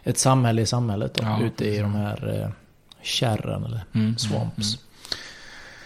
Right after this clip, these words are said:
Speaker 2: mm.
Speaker 1: Eh, men jag tänkte på det här med Korint. Va-, det ligger ju i Grekland egentligen, det vet du,
Speaker 2: Ja,
Speaker 1: va?
Speaker 2: precis.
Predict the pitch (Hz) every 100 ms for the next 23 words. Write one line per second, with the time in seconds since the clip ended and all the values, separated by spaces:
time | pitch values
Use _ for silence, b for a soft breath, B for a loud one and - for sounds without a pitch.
0 | B B B B _ - _ 151 147 160
1 | 160 175 151 147 143 135 - 151 151 214
2 | - - - - - 139 139 156 151 -
3 | 185 - _ _ _ _ _ - 135 151
4 | 127 123 120 120 110 - 151 135 147 123
5 | 123 113 113 123 123 120 - 127 117 139
6 | 160